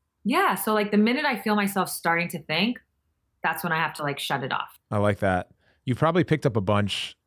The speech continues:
Speaker 2: of resilience going through injury too. And you were dealing with it
Speaker 1: Yeah.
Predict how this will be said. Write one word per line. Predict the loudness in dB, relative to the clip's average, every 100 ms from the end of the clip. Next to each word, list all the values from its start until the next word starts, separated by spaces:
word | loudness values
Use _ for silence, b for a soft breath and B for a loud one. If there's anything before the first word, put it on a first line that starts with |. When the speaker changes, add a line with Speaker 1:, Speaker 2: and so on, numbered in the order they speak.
| _ _
Speaker 2:
of | 2 4 2 0 -6
resilience | -2 -2 2 2 2 0 0
going | 0 0
through | 0 2 2 2 -2
injury | -4 -2 -2 -2
too. | -2 -2 -2 -4 -4
And | -2
you | 0
were | 0 0
dealing | 0 0 2 4
with | 2
it | 2 0 -2
Speaker 1:
Yeah. | -8